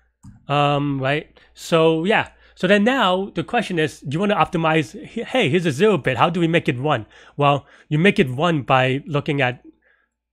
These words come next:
um, you know, th-, this is, this, everything here X O R together is zero because they're, wait, is that true? No, no, no, sorry. Uh, it's gonna be, you go to one. So that means that our extra bit, it's gonna be extra bit is equal to zero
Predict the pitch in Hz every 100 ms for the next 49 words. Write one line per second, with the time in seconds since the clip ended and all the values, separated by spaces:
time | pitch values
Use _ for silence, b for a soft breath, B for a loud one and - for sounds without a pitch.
0 | - _ _ _ - 127 123 120 117 113
1 | _ _ _ _ 156 127 113 123 - _
2 | _ - 220 - 175 - - 165 196 -
3 | _ _ _ 214 202 233 240 143 208 208
4 | - - 185 170 151 165 147 139 - 117
5 | 120 139 110 101 131 131 107 127 - _
6 | b b - 131 127 127 160 180 151 156
7 | 143 131 - 120 101 b b b b 147
8 | 156 202 - 175 135 143 151 127 135 196
9 | 143 147 b - 139 185 180 147 160 156
10 | - - - 147 190 - 160 127 - -
11 | - 160 - - - 160 - 156 131 127
12 | 131 - - - - - 170 160 156 _
13 | - 156 151 139 139 127 120 196 156 139